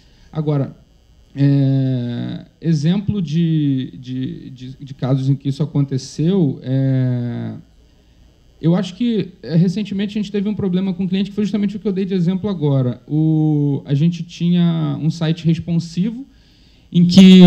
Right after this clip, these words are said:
ele era, as formas eram simples, né, ah, basicamente retângulos e tal,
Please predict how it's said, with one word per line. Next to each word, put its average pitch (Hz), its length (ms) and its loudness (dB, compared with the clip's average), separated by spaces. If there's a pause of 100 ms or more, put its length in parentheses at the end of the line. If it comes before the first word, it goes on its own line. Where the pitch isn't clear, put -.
(120)
ele 175 180 12
era, 180 680 12
as 160 180 8
formas 175 400 10
eram 175 180 12
simples, 240 720 4
né, 170 300 4
ah, 123 640 2 (220)
basicamente 143 560 -2
retângulos 143 720 0
e 123 40 -10
tal, 151 380 -8